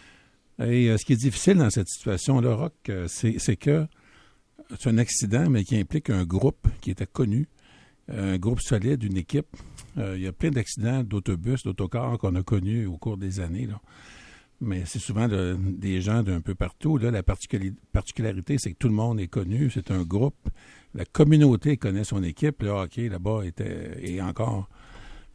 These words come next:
euh, c'est la, la figure de proue, hein, c'est une fierté là-bas, euh, d'être derrière son club. Mais là, on vient de perdre, euh, la majeure partie du club. Alors, euh, l'impact est majeur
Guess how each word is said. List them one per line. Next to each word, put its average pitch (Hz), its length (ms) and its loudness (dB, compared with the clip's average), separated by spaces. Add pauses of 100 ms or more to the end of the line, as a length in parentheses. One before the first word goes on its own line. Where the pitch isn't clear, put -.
euh, 85 340 -6 (720)
c'est 95 160 -8
la, 95 120 -10
la 92 180 -12
figure 113 400 0
de 95 120 -4
proue, 123 340 0
hein, 110 100 0
c'est 104 180 -6
une 92 400 -4
fierté 131 520 0 (720)
là-bas, 113 360 0 (200)
euh, 90 240 -6
d'être 98 200 -6
derrière 98 360 -2
son 90 180 0
club. 139 320 0
Mais 95 180 -2
là, 127 160 -4
on 101 140 -2
vient 101 180 0
de 92 40 -2
perdre, 98 340 -2
euh, 90 220 -8 (260)
la 98 100 -6
majeure 95 280 -4
partie 90 280 -6
du 92 120 -8
club. 135 260 0 (800)
Alors, 117 340 4
euh, 104 320 6 (140)
l'impact 117 480 2
est 101 40 4
majeur 95 640 2